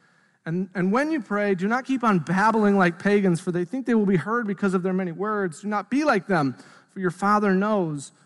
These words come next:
what you need before you ask him. This then is how you should pray.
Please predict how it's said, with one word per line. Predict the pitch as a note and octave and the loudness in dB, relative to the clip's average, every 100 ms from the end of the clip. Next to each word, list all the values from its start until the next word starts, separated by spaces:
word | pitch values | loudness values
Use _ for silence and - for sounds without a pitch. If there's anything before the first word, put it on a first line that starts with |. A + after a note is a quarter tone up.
| _ | _
what | E3 - | -12 -10
you | F3 | -6
need | F3 E3+ D3 | -2 -2 -4
before | C3+ - C#3 | -10 -16 -16
you | C3+ | -10
ask | D3 D#3 - | -8 -8 -10
him. | - A2 C3 _ _ _ _ _ - | -20 -20 -20 _ _ _ _ _ -10
This | D#3+ A#3 - | -2 -2 -2
then | F3 G#3+ E3 C#3+ D#3+ - _ _ _ _ _ | -4 -2 -2 -4 -8 -14 _ _ _ _ _
is | - | -6
how | F3 E3 | -4 -2
you | D3 C#3 | -4 -10
should | - D3+ | -12 -16
pray. | A3+ A#3 A2+ | -12 -10 -12